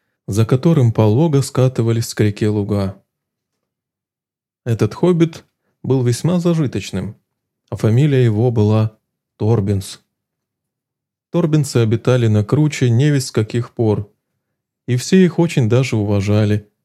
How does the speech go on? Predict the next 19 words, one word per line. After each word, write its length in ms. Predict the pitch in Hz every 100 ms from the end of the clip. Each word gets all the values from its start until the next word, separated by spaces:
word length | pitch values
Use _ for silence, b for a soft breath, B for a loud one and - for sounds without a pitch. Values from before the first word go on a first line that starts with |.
| _ _ _ _
не 220 | 110 110
только 320 | 160 175 135
потому, 420 | 113 107 117 131
что 240 | 127 - 110
они 220 | 113 120
славились 540 | - 117 113 107 101
своим 340 | - 107 98 95
богатством, 720 | 98 127 170 - 104 95 b b b b b b
но 120 | 113
и 60 | 131
потому, 400 | 127 127 143 170
что 340 | 165 143 135 -
в 120 | 107
роду 300 | 117 123 160
у 120 | 156
них 300 | 139 135 -
не 160 | 117 131
было 240 | 107 101
сумасбродов, 840 | 98 104 104 98 120 151 123 107